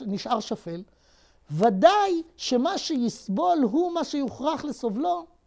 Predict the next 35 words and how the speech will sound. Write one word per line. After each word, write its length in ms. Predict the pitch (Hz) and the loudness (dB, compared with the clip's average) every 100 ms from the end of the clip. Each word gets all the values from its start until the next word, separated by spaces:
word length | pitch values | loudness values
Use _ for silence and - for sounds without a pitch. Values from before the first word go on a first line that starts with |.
| - | -6
אבל 140 | 226 | -2
יהיה 120 | 320 359 | 0 2
לו 120 | 320 | 0
סבל 360 | - 381 370 | -2 -6 -2
גדול 260 | 302 330 330 | -2 0 0
אם 60 | 277 | 2
הוא 80 | |
לא 60 | 277 | 2
יכול 160 | 269 269 | 2 -2
לעשות 240 | - 277 | -6 -8
שום 140 | 269 | -6
דבר, 220 | 240 233 240 | -6 -6 -8
אבל 120 | 240 | -8
לפחות 460 | 247 214 277 302 | -8 -6 -4 -4
הוא 80 | 311 262 - 247 | -4 -6 -8 -8
בתוך 240 | 202 277 | -4 -4
עצמו 240 | 269 269 | -4 -6
יאכל 220 | 311 - 302 | -6 -6 -8
את 60 | 320 | -8
עצמו. 240 | 247 247 - _ _ _ _ _ _ _ _ _ _ | -12 -12 -16 _ _ _ _ _ _ _ _ _ _
כי 240 | - 277 285 | 2 4 6
לא 280 | 285 359 370 | 10 10 10
יוכל 320 | 359 - 349 | 2 0 -4
למנוע, 520 | 339 339 359 403 285 - _ _ - | -4 -6 -6 -6 -6 -8 _ _ -8
אם 100 | 254 | -4
הוא 100 | 285 | 4
לא 80 | 269 | 6
יכול 500 | 262 - 226 208 185 - _ _ _ _ _ _ - | 6 6 2 2 -4 -12 _ _ _ _ _ _ -4
בדרך 400 | 185 240 214 - | 2 2 2 -4
כזו 200 | 226 202 | -2 2
או 60 | 233 | 2
אחרת 280 | - 220 | 0 -4
לשנות 360 | 220 - 196 170 | -4 -2 -4 -4
את 40 | |
זה, 140 | 165 | -8